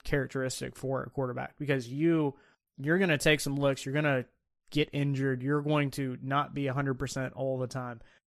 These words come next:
And that's, that's kind of the, the place that a quarterback has to be at. I think the other aspect is the mental aspect that,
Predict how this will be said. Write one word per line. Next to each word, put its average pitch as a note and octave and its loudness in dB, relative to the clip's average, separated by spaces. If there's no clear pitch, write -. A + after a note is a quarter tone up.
And D3 -2
that's, C#3+ 2
that's D#3+ 2
kind G#3 2
of F3 0
the, D3 6
the B2+ -4
place D3+ 4
that C3 -2
a B2 -6
quarterback B2+ -4
has B2 -6
to C3 -8
be B2 -4
at. A#2 -8
I C#3+ 4
think G3+ 2
the D3+ 0
other E3+ 6
aspect C3+ 0
is B2+ -6
the B2 -6
mental C#3 0
aspect B2 -2
that, B2+ -2